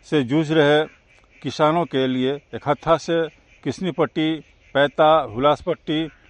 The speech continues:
लोहिया पट्टी आने वाली नहर का जायजा लेते हुए विभागीय पदाधिकारियों से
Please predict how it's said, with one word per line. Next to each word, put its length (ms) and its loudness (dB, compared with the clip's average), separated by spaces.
लोहिया 320 2
पट्टी 480 -6
आने 240 2
वाली 440 2
नहर 400 2
का 160 2
जायजा 400 2
लेते 340 0
हुए 220 -4
विभागीय 460 0
पदाधिकारियों 680 -2
से 240 -4